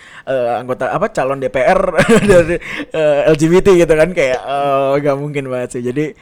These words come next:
em, ya itu, itu mau menunjukkan bahwa partai konservatif di bawah Boris bukan partai konservatif yang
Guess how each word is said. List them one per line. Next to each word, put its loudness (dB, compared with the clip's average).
em, -10
ya -2
itu, -4
itu -4
mau -2
menunjukkan -6
bahwa 4
partai -4
konservatif -6
di -8
bawah -4
Boris -2
bukan -8
partai -8
konservatif -6
yang -6